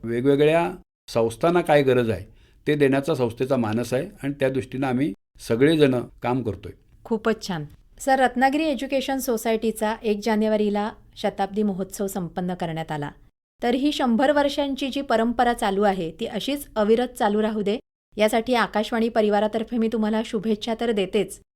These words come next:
Speaker 2: पण जाता जाता तुम्ही आमच्या शिक्षकांना, विद्यार्थी वर्गाला आणि पालक वर्गाला काय आवाहन कराल?
Speaker 1: रत्नागिरी एज्युकेशन सोसायटीला आज शंभर वर्ष झाली. त्यामागे अनेक पदाधिकारी, अनेक त्यावेळेचे संस्थाचालक यांची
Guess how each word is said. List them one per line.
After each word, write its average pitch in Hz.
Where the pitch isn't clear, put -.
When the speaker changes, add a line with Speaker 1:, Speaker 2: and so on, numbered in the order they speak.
Speaker 2:
पण 320
जाता 269
जाता 262
तुम्ही 226
आमच्या 240
शिक्षकांना, 208
विद्यार्थी 202
वर्गाला 180
आणि 220
पालक 233
वर्गाला 208
काय 208
आवाहन 156
कराल? 151
Speaker 1:
रत्नागिरी 139
एज्युकेशन 151
सोसायटीला 151
आज 123
शंभर 120
वर्ष 135
झाली. 120
त्यामागे 135
अनेक 151
पदाधिकारी, 139
अनेक 135
त्यावेळेचे 131
संस्थाचालक 123
यांची 113